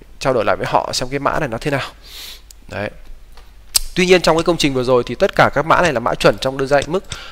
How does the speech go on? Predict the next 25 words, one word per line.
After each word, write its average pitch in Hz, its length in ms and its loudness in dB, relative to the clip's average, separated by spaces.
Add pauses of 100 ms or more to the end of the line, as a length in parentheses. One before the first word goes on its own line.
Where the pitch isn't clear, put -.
cho 151 140 2
nên 139 160 2
là 117 120 0
tất - 200 0
cả 120 160 4
nó 123 80 -6
màu 123 140 -2
xanh. 151 240 0 (720)
Và 156 100 8
điều 160 120 6
đặc 156 140 6
biệt 160 140 6
ở 135 60 4
đây 165 200 6
là 139 380 4 (220)
phần, 135 220 0
đây 147 100 6
là 143 60 6
phần 131 140 -2
xây 151 140 -2
dựng 156 160 2
nó 120 80 -6
cũng 147 80 -4
lấy 147 100 4
được, 147 180 4